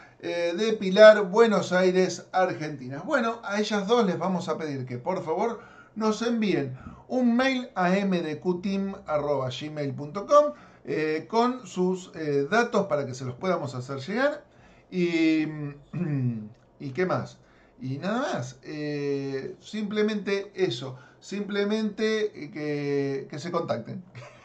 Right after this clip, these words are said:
<laughs> Cortito, me quedé pensando. Bueno, lo voy a editar ya, lo voy a subir ya a este sorteo. Y feliz día para todos. Muchas gracias por participar. Espero que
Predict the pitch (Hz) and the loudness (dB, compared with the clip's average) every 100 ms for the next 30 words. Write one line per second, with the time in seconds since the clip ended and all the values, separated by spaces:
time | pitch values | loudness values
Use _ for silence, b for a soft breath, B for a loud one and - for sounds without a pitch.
0 | - 403 - 190 185 165 139 123 135 143 | 0 2 2 -2 -2 -2 -4 -4 -4 -2
1 | 170 185 180 175 202 202 - B B 170 | 0 0 0 0 0 0 -2 B B -2
2 | 147 147 185 214 220 180 180 214 185 262 | 0 2 2 4 4 2 2 0 2 2
3 | 233 175 226 202 - 180 190 180 131 - | 4 2 2 0 0 -4 -6 -8 -10 0
4 | 214 247 - 160 147 143 127 139 - 240 | 2 2 0 -2 -4 -8 -8 -6 0 2
5 | 247 233 B B B 143 151 147 139 135 | 2 -2 B B B -6 -2 0 0 0
6 | 131 127 156 175 175 185 147 139 139 170 | -4 -6 -4 -2 2 4 4 2 0 0
7 | 175 175 - - 170 202 185 156 113 175 | 0 -2 -6 -14 -4 -2 0 -2 -2 -4
8 | 151 113 - 165 - 127 123 113 127 165 | -4 -8 -4 -4 -2 -4 -6 -10 -6 0
9 | 196 202 B B B B 175 247 247 214 | 0 0 B B B B -8 -2 2 2
10 | 180 185 185 | 2 0 0